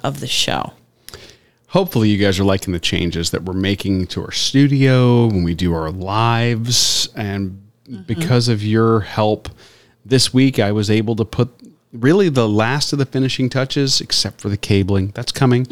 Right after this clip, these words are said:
Speaker 2: but that's just plugging in cables. That's no
Speaker 1: Yeah.
Speaker 2: big deal. The big stuff is in, and that is all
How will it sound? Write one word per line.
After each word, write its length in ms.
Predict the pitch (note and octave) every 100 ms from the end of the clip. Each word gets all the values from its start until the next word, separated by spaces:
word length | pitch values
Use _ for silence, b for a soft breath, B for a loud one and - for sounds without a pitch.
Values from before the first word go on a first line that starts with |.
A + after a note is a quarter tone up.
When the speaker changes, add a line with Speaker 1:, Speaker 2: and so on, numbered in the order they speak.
| -
Speaker 2:
but 180 | C3+
that's 220 | C#3 D3 -
just 120 | -
plugging 300 | A#2 G2+ F2+
in 80 | D#2+
cables. 340 | E2+ - F#2
That's 200 | B2 B2+
no 80 | -
Speaker 1:
Yeah. 60 |
Speaker 2:
big 80 | G#2
deal. 120 | F2+
The 140 | F#2+ G2+
big 340 | F#2+ E3+ E3+
stuff 320 | - D#3+ D3
is 160 | G#2 - -
in, 320 | C3 A2 G#2
and 180 | F2+ G2
that 160 | G#2+
is 140 | G2 F#2+
all 320 | F2+ E2+ F2